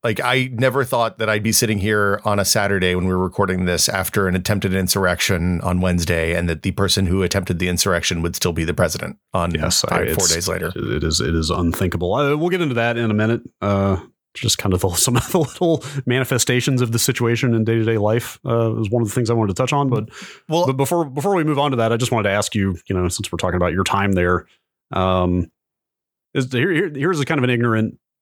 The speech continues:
Speaker 2: Civics one oh one question. Are all the congressional offices in the Capitol building, or are they in, like, adjacent buildings around the Capitol? Is
Speaker 1: Oh,
Speaker 2: that just where
Speaker 1: so
Speaker 2: the,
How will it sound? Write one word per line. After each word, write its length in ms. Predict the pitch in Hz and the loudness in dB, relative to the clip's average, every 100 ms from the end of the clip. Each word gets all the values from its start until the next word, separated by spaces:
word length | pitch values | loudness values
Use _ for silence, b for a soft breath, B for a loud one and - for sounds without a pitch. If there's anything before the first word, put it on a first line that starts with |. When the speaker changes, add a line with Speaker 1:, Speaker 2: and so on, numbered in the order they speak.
| _ - | _ -6
Speaker 2:
Civics 360 | - 127 101 | 0 0 0
one 120 | 117 107 | 0 2
oh 60 | |
one 220 | 98 104 | 2 2
question. 440 | 101 110 101 - 101 | 0 0 0 0 2
Are 180 | 107 127 | 2 2
all 100 | 208 | 0
the 120 | 226 | 0
congressional 580 | 175 139 143 - 131 - | -2 -2 -2 0 0 2
offices 480 | 113 - 135 127 113 | 0 0 0 0 0
in 220 | 123 123 | 0 0
the 60 | |
Capitol 360 | 123 117 113 135 | 0 -2 -2 -2
building, 320 | 127 135 135 | 0 0 0
or 160 | 117 101 | 2 2
are 40 | 98 | 2
they 180 | 104 | 2
in, 120 | 101 98 | 2 2
like, 180 | 92 | 0
adjacent 340 | 90 92 90 90 | 0 0 0 -2
buildings 320 | 95 92 85 | 0 0 0
around 360 | 87 87 87 87 | 0 0 0 -2
the 60 | |
Capitol? 400 | - 80 87 85 82 | -2 -2 0 0 0
Is 60 | |
Speaker 1:
Oh, 40 | 104 | 0
Speaker 2:
that 80 | |
just 240 | 92 104 - | 0 -2 0
where 120 | 156 | 0
Speaker 1:
so 60 | 120 | 0
Speaker 2:
the, 200 | 95 | 0